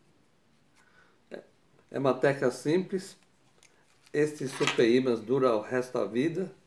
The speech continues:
Portanto, vocês têm um instrumento de baixíssimo custo, com grandes benefícios. E esses ímãs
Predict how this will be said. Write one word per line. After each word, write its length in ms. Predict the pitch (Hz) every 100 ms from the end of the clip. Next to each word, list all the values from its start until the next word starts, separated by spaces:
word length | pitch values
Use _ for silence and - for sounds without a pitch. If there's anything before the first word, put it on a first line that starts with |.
| _ _ _ _ _ _ _ _ _
Portanto, 760 | 143 123 - 151 151 135 123 -
vocês 380 | 113 113 143 139
têm 160 | 143
um 100 | 139
instrumento 720 | 135 - 147 131 127 151 160 160
de 140 | 143
baixíssimo 760 | 135 123 120 - 165 165 160 170
custo, 500 | - 131 - - - _ _ _ _ _ _ _ _ _ -
com 180 | 123 120
grandes 500 | 120 139 160 151 151
benefícios. 1000 | 143 147 156 151 123 117 101 98 - - _ _ _ _ _ _ _ _ _ - _ _ _ _ _
E 120 | - 156
esses 400 | 190 185 131 123
ímãs 500 | 156 147 110 95